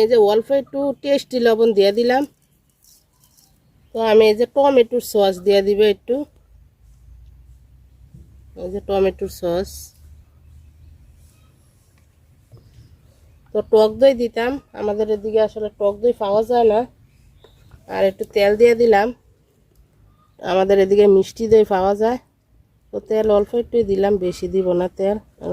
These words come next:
মুরগি থেকে অনেক তেল উঠবো। তো একটা ছোট্ট লেবু নিয়ে নিছি, লেবু কাটটা নিয়ে নিছি। তো লেবুর রস দিয়ে দিব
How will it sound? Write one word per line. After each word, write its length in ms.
মুরগি 360
থেকে 180
অনেক 160
তেল 260
উঠবো। 240
তো 40
একটা 140
ছোট্ট 220
লেবু 260
নিয়ে 200
নিছি, 260
লেবু 260
কাটটা 340
নিয়ে 200
নিছি। 240
তো 60
লেবুর 320
রস 140
দিয়ে 200
দিব 100